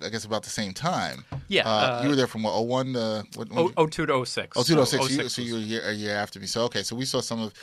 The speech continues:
Speaker 1: so you still remember when, uh, both of our teams, high school, two, our colleges were in the Big East
Speaker 2: Mm-hmm.
Speaker 1: and actually used to have some battles.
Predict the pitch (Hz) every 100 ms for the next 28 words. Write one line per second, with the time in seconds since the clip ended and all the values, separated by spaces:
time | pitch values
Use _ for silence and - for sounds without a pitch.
0 | - - 156 156 151 127 131 123 113 113
1 | 107 104 104 104 98 139 135 123 135 123
2 | 107 104 - - 113 - 107 - 117 -
3 | 104 104 113 107 98 95 104 101 110 101
4 | 104 127 110 - - - 240 233 127 110
5 | - 107 107 101 98 95 110 110 92 95
6 | -